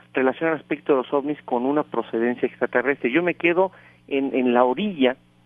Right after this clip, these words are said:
de lo que puede ser lo primero que tengo que tratar de solucionar. O sea, hay objetos voladores identificados, correcto. Ya después me pongo a pensar de dónde pueden venir. Pero ¿por qué hablo y por qué digo de esto de que hay muchas evidencias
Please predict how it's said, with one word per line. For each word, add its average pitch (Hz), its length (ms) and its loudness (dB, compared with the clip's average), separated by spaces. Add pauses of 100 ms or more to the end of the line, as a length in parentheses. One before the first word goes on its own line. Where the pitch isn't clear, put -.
(100)
de 120 100 -2
lo 123 100 0
que 131 100 -2
puede - 180 -6
ser 156 80 2
lo 147 100 4
primero 143 360 -2
que 135 160 -2
tengo 151 340 -2
que 127 180 0 (280)
tratar 135 400 0
de 135 100 -2
solucionar. 135 500 0
O 117 40 -8
sea, 110 180 -2 (480)
hay 151 220 2
objetos 220 580 0 (380)
voladores 131 440 2
identificados, 131 720 -2
correcto. 127 480 -4 (200)
Ya 175 120 6
después 190 260 -6
me 185 60 0
pongo 170 160 2
a 165 80 0
pensar 151 240 0
de 147 140 0
dónde 147 220 0
pueden 135 340 -2
venir. 104 260 -4 (580)
Pero 170 200 4
¿por 165 180 0
qué 226 120 0
hablo 220 320 0 (120)
y 147 140 -10
por 139 220 0
qué 175 160 2
digo 160 240 2
de 143 80 0
esto 147 200 0
de 127 100 0
que 147 100 0
hay 143 80 2
muchas 147 420 -2
evidencias 135 400 2